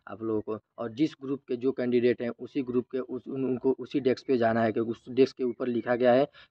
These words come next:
किस ग्रुप वाले यहाँ पे आएंगे। और वहाँ पे अपना सारा जेरॉक्स लेके जाना है। और वहाँ पे already आपका एक file बना हुआ है जिसमें आपका application form, जो फॉर्म दो हज़ार उन्नीस में फिल किए थे रेलवे का, उसका आपका अगर प्रिंट आउट नहीं भी है तो भी चलेगा।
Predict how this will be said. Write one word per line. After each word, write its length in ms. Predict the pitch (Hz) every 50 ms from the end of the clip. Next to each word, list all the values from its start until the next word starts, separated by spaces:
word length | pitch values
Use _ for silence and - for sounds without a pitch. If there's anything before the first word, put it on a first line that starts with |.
| _
किस 120 | - 113 - 117
ग्रुप 160 | 113 120 113 - 123
वाले 180 | 113 117 117
यहाँ 180 | 113 101 107 107
पे 140 | - 117 104
आएंगे। 380 | 107 104 101 101 98 98 92 - _ _ _ _ _ - -
और 100 | 110 110
वहाँ 360 | - - 123 120 113 123 127
पे 80 | 131
अपना 220 | 123 117 - 127 120
सारा 280 | - - 120 123 127
जेरॉक्स 380 | 117 113 120 123 123 117 - -
लेके 220 | 120 117 - 123
जाना 220 | 117 117 120 123 117
है। 100 | 123 123
और 260 | - 120 113 107 - -
वहाँ 200 | 117 107 120 127 -
पे 160 | 139 147 165 180 _ _ _ _ - 127
already 380 | 127 120 117 127 123 147 151 143
आपका 280 | 131 131 - - 131
एक 120 | 123 113 _ -
file 180 | 127 127 127 120
बना 220 | 120 120 123 120
हुआ 240 | 120 120 120 127 117
है 160 | 123 131 147 - - _ _ -
जिसमें 260 | 113 104 117 131 131
आपका 400 | 113 117 120 - _ - 120 110 104 - -
application 500 | - - 127 - - 127 117 - 135 120
form, 240 | - - 120 120
जो 220 | 113 120 113 107 110 _ _ _ _ -
फॉर्म 160 | 131 127 127
दो 100 | 120 120
हज़ार 160 | 120 120 117
उन्नीस 240 | 120 120 123 120 110
में 80 | 120 110
फिल 220 | - - 127 120
किए 240 | 113 - 123 127 113
थे 200 | - 135 139 139
रेलवे 300 | 123 117 117 117 117 113
का, 160 | - 131 - - - - - - -
उसका 240 | 117 107 - - 117
आपका 180 | 117 - 135 127
अगर 140 | 123 123
प्रिंट 300 | 120 - 131 131 131 120
आउट 180 | 127 135 131 -
नहीं 160 | 131 135 131
भी 100 | 131 135
है 60 | 131
तो 160 | 120 - 117 110
भी 100 | 113 110
चलेगा। 440 | - 107 104 104 101 110 107 107